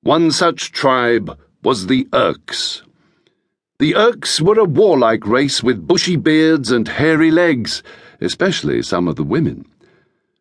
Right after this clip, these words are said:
Their clothes were made of animal skins, and they lived in caves high on a hill overlooking the Valley of Urk and the river winding through it. In one of these caves lived a boy called Iggy.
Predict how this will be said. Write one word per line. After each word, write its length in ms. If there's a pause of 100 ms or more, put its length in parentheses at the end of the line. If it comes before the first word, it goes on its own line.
(120)
Their 140
clothes 480
were 100
made 300
of 100
animal 380
skins, 500
and 120
they 120
lived 280
in 160
caves 520
high 320
on 140
a 60
hill 500
overlooking 680
the 100
Valley 460
of 180
Urk 400 (340)
and 140
the 100
river 380
winding 500
through 240
it. 180 (1300)
In 160
one 160
of 100
these 260
caves 540
lived 260
a 60
boy 480
called 500 (100)
Iggy. 460